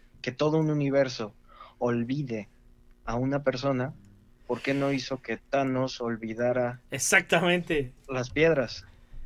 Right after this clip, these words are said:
Speaker 2: Eso
Speaker 1: Oh.
Speaker 2: fue, eso fue como la pregu-, primera pregunta que salió cuando, cuando dijeron el hechizo. Fue una de las grandes cuestiones como de, ah, o sea, eh, yo siento que ahí es parte como de,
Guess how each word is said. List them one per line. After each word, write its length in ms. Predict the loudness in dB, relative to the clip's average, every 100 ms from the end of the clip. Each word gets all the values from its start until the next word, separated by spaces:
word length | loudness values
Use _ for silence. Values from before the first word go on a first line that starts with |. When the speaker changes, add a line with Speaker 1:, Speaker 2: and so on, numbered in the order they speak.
| -8 2
Speaker 2:
Eso 300 | 4 4 2
Speaker 1:
Oh. 20 | 2
Speaker 2:
fue, 200 | 0 0
eso 240 | -2 -2
fue 380 | 2 2 4 0 0
como 180 | 0
la 140 | 0 0
pregu-, 340 | 0 0 -2
primera 340 | 0 4 4 6
pregunta 400 | 4 2 0 -2
que 120 | -4
salió 300 | -2 -2 -2
cuando, 440 | -2 -2 -6 -10 -10
cuando 180 | -6 -6
dijeron 280 | -2 -2 -2
el 100 | -6
hechizo. 420 | -10 -12 -10 -12 -16 -18 -18 -18 -4
Fue 140 | -2
una 140 | 0 2
de 80 |
las 380 | 2 0 -4 -10
grandes 360 | -4 -2 -2 -4
cuestiones 420 | -8 -6 -6 -6
como 220 | -6 -6
de, 240 | -4 -4 -6 -18 -20 -20 -20 -20 -20 -14
ah, 440 | -10 -4 -2 -2 -4 -18 -14 -8
o 80 |
sea, 120 | -2 -2
eh, 260 | -2 -10 -10
yo 240 | 2 2
siento 300 | 2 0 0
que 100 | 2
ahí 280 | 0 2 0
es 140 | 0 0
parte 340 | -2 0 -6
como 320 | -2 -2 -2
de, 400 | -4 -4 -4 -8